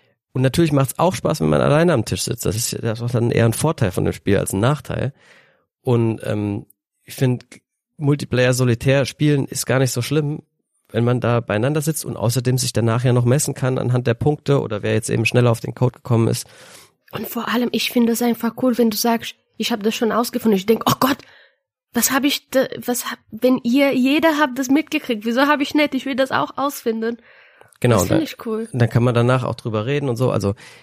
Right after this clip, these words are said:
Speaker 1: für mich das kein Nachteil. Klar, das werde ich jetzt auch ein paar Mal alleine spielen, wie gesagt, aber ich freue mich auch drauf, das anderen Leuten zu zeigen, weil es einfach Spaß macht. Das ist, äh, naja, es ist einfach eine Gaudi auch so ein bisschen am Tisch. Jeder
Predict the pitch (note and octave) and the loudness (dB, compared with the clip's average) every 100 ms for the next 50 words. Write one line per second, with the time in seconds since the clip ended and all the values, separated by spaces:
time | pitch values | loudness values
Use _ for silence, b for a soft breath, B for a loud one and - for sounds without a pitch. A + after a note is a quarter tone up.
0 | B - - B2 B2+ A2+ - G#2 G2 A2+ | B -8 0 2 2 -2 -2 -4 0 0
1 | - C3+ C3 C3 b b _ _ _ C#3+ | 0 2 2 0 b b _ _ _ -4
2 | C#3+ B2 _ _ _ _ _ _ _ B2+ | -2 -4 _ _ _ _ _ _ _ -4
3 | A#2 G#2+ A2+ - - C3 C#3+ A#2 G2+ A2 | -2 2 2 2 0 0 2 2 4 4
4 | D3 C3+ A2 G2 A#2 A#2+ _ _ _ _ | 2 0 2 2 2 -2 _ _ _ _
5 | A#2+ G#2+ G#2 A2 A#2+ G#2 A2 G#2 G2 - | -2 0 2 0 0 0 2 0 -2 -2
6 | A2+ A2+ A#2+ A#2 A#2 A2 G2+ A2+ G#2+ A2 | 0 0 -2 0 0 0 0 2 4 2
7 | - B2 - C#3 D3 F2 - G2 G2 - | 0 -6 0 2 2 -2 -2 -2 -2 -4
8 | G2+ F2+ - A#2 D#3+ - E2+ - b b | -6 -6 -2 0 0 0 -2 -4 b b
9 | b - G#2+ A2 - - - A2 G#2 G2 | b -12 -8 -6 -6 -8 -4 0 2 2
10 | F#2+ - - _ _ _ b _ D3+ G#2 | 0 -4 -12 _ _ _ b _ 0 2
11 | A2+ C3+ C3 A#2 A#2+ C#3 C#3+ A2+ B2+ B2 | 2 2 2 0 2 2 4 2 0 -4
12 | B2 - A#2+ - - B2+ A#2 - - G#2 | -4 0 -2 -2 -4 -2 -2 -4 -4 -4
13 | G2 | -6